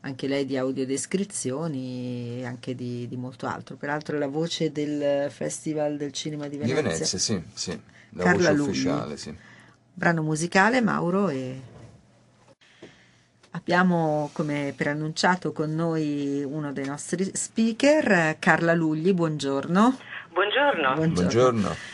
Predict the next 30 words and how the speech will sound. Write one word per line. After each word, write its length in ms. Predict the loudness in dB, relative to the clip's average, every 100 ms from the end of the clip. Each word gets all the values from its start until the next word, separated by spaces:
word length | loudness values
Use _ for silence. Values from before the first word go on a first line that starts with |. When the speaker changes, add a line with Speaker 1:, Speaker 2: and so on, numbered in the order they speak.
| -16 -2
Speaker 1:
I 140 | 2 6
nostri 840 | 6 6 4 4 6 6 6 4
fruitori 540 | 2 0 4 4 4
sicuramente 1040 | 4 0 2 2 2 0 0 2 2 0 -2
riconoscono 1160 | -2 -2 -2 -2 -4 -2 -2 -2 -2 -2 -2
la 120 | -2 -2
voce 540 | -4 -4 -2 0 -2
di 120 | -4
Carla 280 | -4 -2 0
Lugli, 380 | 2 2 2 2
ma 260 | 4 4 2
probabilmente 680 | 0 2 2 4 4 4 4
anche 220 | 2 0
chi 160 | -4 -6
ci 120 | -6
sta 180 | 0 0
ascoltando, 920 | 0 0 0 2 2 2 4 2 0 -10 -16 -18 -14
eh, 300 | 0 4 4 2
perché, 540 | -2 4 6 6 6
mh, 560 | 2 0 -2 -2 -6 -8 4
Carla 300 | 6 8 6
Lugli 840 | 4 4 4 4 4 4 4 2
è 280 | 2 2 2
una 200 | 2 0
voce 320 | 0 0 0
molto 360 | -2 -2 0 2
nota 340 | 2 4 2
in 200 | 2 0
televisione 680 | 0 0 0 0 0 2 2
anche 400 | 2 2 2